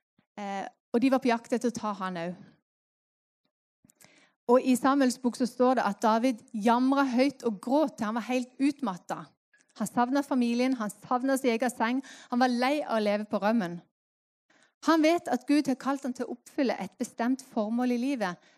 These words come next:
men på grunnlag av de siste hendelsene virker det som om drømmen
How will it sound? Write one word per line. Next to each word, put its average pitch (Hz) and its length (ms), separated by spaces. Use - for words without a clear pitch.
men 220 160
på 233 160
grunnlag 285 560
av 254 160
de 254 80
siste 269 320
hendelsene 262 560
virker 208 460
det 180 80
som 196 160
om 190 240
drømmen 196 480